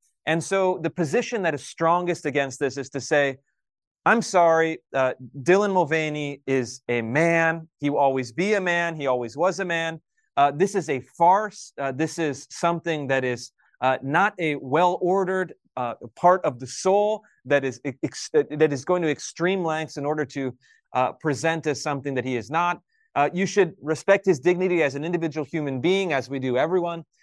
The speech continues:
uh, but we should not indulge his fantasies, delusions, and as you mentioned, you know, dressing up as a little girl, his, his, his obvious perversions, let's call it what it is.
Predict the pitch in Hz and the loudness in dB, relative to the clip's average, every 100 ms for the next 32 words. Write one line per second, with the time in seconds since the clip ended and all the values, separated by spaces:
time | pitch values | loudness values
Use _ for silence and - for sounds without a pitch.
0 | _ - 147 147 165 165 175 175 208 202 | _ -4 0 2 2 0 -2 -2 -2 -2
1 | 170 147 165 175 175 160 - 147 143 135 | -4 0 2 2 -2 -4 -6 -2 -2 -2
2 | - 131 _ 156 175 170 - 160 156 151 | -8 -20 _ -4 -2 -4 -4 0 2 0
3 | 120 _ _ - 147 147 160 160 147 160 | -4 _ _ -2 0 4 4 2 0 -6
4 | 147 151 147 151 127 151 151 170 160 147 | -4 -4 0 2 2 -2 -2 -4 -4 -6
5 | 127 127 _ _ - 143 131 156 151 160 | -6 -8 _ _ -4 -2 2 0 0 -2
6 | 151 147 131 131 143 147 110 135 151 151 | 0 0 0 -2 0 -2 -2 -2 2 2
7 | 147 143 _ - 160 - 165 160 190 - | 0 -2 _ -4 -2 -2 -4 2 0 0
8 | _ 190 196 170 143 - 165 139 165 175 | _ 4 4 2 -2 -4 -2 -2 0 -2
9 | 127 98 107 - 135 135 - 151 135 127 | -4 -12 -18 -6 -6 -4 -2 0 0 -2
10 | 127 170 131 117 | 0 2 0 -2